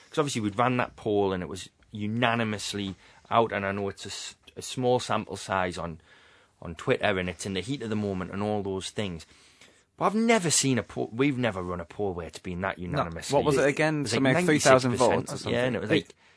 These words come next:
Speaker 1: like
Speaker 2: Even Davy Moyes, it was kind of like sixty forty,
Speaker 1: It took a long
Speaker 2: sixty,
Speaker 1: time.
Speaker 2: yeah.
Speaker 3: He's coming back. Don't worry about that.
Speaker 1: Do you know what? Moyes would do a better job than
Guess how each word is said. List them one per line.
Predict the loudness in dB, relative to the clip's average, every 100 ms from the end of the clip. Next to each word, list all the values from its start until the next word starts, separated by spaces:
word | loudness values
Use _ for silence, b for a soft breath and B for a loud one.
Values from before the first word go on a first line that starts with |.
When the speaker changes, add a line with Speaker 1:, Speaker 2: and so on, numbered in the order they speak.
| b b _
Speaker 1:
like | 0
Speaker 2:
Even | 2 4
Davy | 4 4 4
Moyes, | 4 2 2
it | 0
was | -2
kind | -2 -2
of | 0
like | -2 -2
sixty | -4 -4 -4 -8 -10
forty, | -2 2 2 2 2
Speaker 1:
It |
took | 4
a | 4
long | 6 4
Speaker 2:
sixty, | 0 -2
Speaker 1:
time. | 0
Speaker 2:
yeah. | 2
Speaker 3:
He's | 4
coming | 2 4
back. | 4 2 -8 -8
Don't | -6
worry | -6
about | -6 -6 -8 -10 -12
that. | -14 B B B 0
Speaker 1:
Do | 4
you |
know | 6
what? | 6 8
Moyes | 6 4
would | 0
do | -2
a |
better | 4 4 4
job | 2 2
than | 2 -4 -6